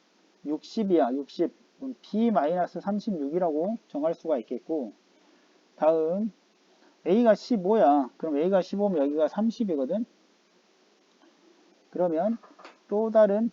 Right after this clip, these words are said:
극소값이 있으면 구해줘야 되겠-, 다른 극값이 있는지를 보자. 뭘로 묶어낼 수가 있냐면 마이너스 육 엑스로 묶어낼 수가 있겠네. 그러면, 어, 이 엑스의 제곱 마이너스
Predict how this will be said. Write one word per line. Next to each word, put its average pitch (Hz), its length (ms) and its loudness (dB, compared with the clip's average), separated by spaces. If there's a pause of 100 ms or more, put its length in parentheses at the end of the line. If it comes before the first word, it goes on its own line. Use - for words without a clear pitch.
극소값이 202 920 4 (220)
있으면 196 540 4
구해줘야 180 540 6
되겠-, 135 260 0
다른 226 220 6
극값이 175 320 0
있는지를 156 340 -4
보자. 131 400 -6 (960)
뭘로 214 280 4
묶어낼 175 340 -2
수가 151 180 -4
있냐면 160 400 0
마이너스 196 560 0
육 165 240 -2
엑스로 202 320 0
묶어낼 151 360 -4
수가 - 200 -6
있겠네. 143 560 -8
그러면, 170 460 -2 (800)
어, 127 360 -6 (160)
이 233 400 0 (220)
엑스의 190 540 -2 (180)
제곱 147 500 -2
마이너스 190 840 -2